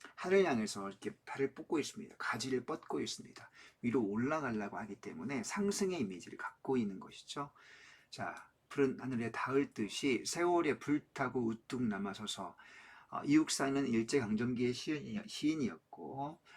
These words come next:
어, 당연히 일제시대는 우리에게 혹독한 그런 시대였죠. 여기서 세월은 저 일제강점기의 시련을 함축적으로 의미한다고 볼 수 있겠습니다. 자, 그런 시련에도 불타고 우뚝 남아서서,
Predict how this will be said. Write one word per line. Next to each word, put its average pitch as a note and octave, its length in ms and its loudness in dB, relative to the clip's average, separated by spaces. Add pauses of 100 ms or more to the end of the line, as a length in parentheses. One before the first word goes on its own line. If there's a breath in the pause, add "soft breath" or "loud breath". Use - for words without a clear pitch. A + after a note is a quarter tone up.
(340 loud breath)
어, - 120 -10
당연히 A2+ 300 -2
일제시대는 A2 640 0
우리에게 G#2+ 480 2
혹독한 C3 680 0
그런 G#2 240 -8
시대였죠. - 840 -6 (680 loud breath)
여기서 F#2+ 400 -6
세월은 C#3 640 -2 (880)
저 D#2+ 260 -12 (280)
일제강점기의 A2+ 920 0
시련을 D3 680 0 (260 soft breath)
함축적으로 - 800 -4
의미한다고 G#2+ 580 0
볼 - 160 -12
수 G2+ 260 -6
있겠습니다. G#2 760 -6 (320 loud breath)
자, - 220 -6
그런 B2+ 340 0
시련에도 D3 720 2
불타고 A2+ 640 0
우뚝 D3 320 0
남아서서, G2+ 1000 -2